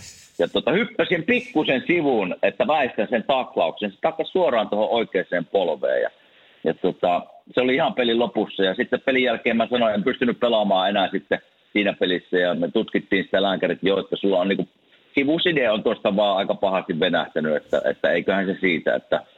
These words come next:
että toivottavasti voidaan sarjaa ja päästä huilaamaan. Niin me voitettiin ja sitten,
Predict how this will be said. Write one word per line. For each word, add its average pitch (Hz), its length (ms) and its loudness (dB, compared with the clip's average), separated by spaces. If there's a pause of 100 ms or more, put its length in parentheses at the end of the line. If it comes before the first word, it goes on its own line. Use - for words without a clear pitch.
(400)
että - 280 -2 (160)
toivottavasti 98 360 -2
voidaan 113 400 0
sarjaa 104 340 0
ja - 20 -12
päästä 92 300 -2
huilaamaan. 87 480 0
Niin 127 140 0
me 147 140 0
voitettiin 101 540 -2
ja 92 80 0
sitten, 107 320 -4